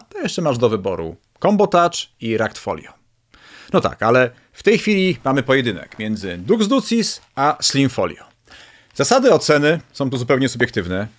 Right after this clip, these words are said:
zatem proszę cię o dystans i oczywiście samodzielne decyzje zakupowe. Ale przejdźmy do rzeczy. Do każdej z trzech kategorii będzie przydział punktów od jednego do dziesięciu.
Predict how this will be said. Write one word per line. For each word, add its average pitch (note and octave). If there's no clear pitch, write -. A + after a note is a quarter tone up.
zatem -
proszę C3
cię A#2
o G2+
dystans D3
i A#2+
oczywiście A#2
samodzielne B2+
decyzje A2+
zakupowe. A2
Ale F#3
przejdźmy C3+
do A#2
rzeczy. -
Do A2+
każdej A3+
z -
trzech F3
kategorii C3+
będzie D#3
przydział C#3
punktów A#2+
od C#3+
jednego A#2+
do G#2+
dziesięciu. F2